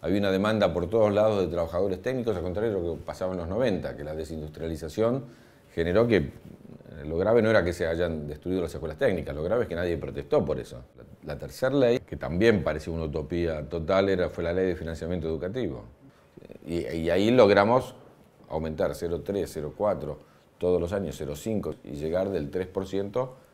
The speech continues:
al seis y medio por ciento en educación. Hay muchas leyes en este Congreso, fundamentalmente en los últimos años, que han avanzado sobre derechos sociales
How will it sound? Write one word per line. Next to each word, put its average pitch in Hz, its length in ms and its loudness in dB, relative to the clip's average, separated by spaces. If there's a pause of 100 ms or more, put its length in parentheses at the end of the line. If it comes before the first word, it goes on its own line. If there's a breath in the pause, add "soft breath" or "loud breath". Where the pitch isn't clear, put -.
(240 loud breath)
al 67 180 -8
seis 82 280 -4
y - 20 -4
medio 78 240 -2
por 73 140 -6
ciento 76 240 -10
en 67 60 -8
educación. 67 420 -10 (720 loud breath)
Hay 95 180 2
muchas 85 240 0
leyes 90 200 0
en 87 120 2
este 87 180 -4
Congreso, 92 540 0 (140)
fundamentalmente 80 640 -4
en 82 40 0
los 82 120 -6
últimos 90 340 -4
años, 101 260 -2
que 82 80 -8
han 85 80 -6
avanzado 82 640 -2
sobre 78 300 -6
derechos 80 360 -4
sociales 78 500 -4